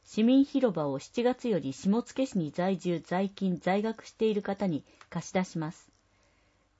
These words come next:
予約は利用する日の三ヶ月前から七日前まで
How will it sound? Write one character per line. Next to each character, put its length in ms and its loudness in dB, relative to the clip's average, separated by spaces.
予 100 2
約 320 2
は 240 0
利 200 0
用 140 4
す 140 -8
る 100 0
日 160 -2
の 120 2
三 240 -2
ヶ 80 0
月 240 0
前 220 0
か 100 -6
ら 220 -4
七 240 2
日 140 2
前 180 6
ま 160 0
で 180 -4